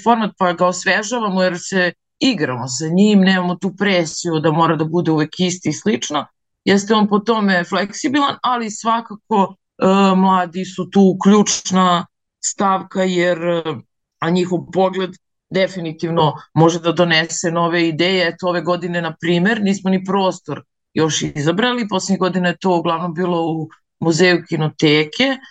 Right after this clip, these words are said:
ili bismo bili u, e, menjali smo lokacije, ali da kažem, ajde, najčešće smo bili u muzeju Kinoteke i, na primjer, eto, mene baš zanima kako oni gledaju na Kinoteku, s obzirom da se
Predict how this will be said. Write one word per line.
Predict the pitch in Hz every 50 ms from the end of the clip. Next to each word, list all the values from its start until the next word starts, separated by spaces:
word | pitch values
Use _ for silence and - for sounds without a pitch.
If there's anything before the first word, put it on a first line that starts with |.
| - _ _ _ _ _ _ _ _ - - 180 180 185 180 180 180 180 175 175 175 165 - - -
ili | - 196 196 180 180 175
bismo | 165 180 170 - 175 170
bili | 156 175 180 170 165 170 175 165 156 - - -
u, | - 165 170 170 170 165 165 160 156 151 - _ _ _ _ _ _ _ _
e, | - 165 175 175 170 147 - - 185 - 185 185
menjali | 233 240 214 196 180 175
smo | 180 - 190 196
lokacije, | 190 214 214 208 - 240
ali | 214
da | 214 214
kažem, | 226 202 208 226
ajde, | 226 196 214 208
najčešće | 208 202 202 196 202 196 - - 185
smo | - 196 180
bili | 180 220 208
u | 214
muzeju | 202 196 190 180 226 233 233 208 -
Kinoteke | 202 190 185 185 190 202 220 254 269 - - 285 294 269 254 -
i, | 262 233
na | 247 240
primjer, | 247 240 247 247
eto, | 240 240 240 - 233
mene | 226 226 226
baš | 208 220 240 226
zanima | 202 226 226 233 226 214 202
kako | 226 220 214 214
oni | 208 202 190
gledaju | 196 190 180 175 165 160 170 160
na | 156 151
Kinoteku, | - - 170 165 165 - - 208 233 262
s | 233 240
obzirom | 233 208 214 226 208 208
da | 202 202
se | - 240 220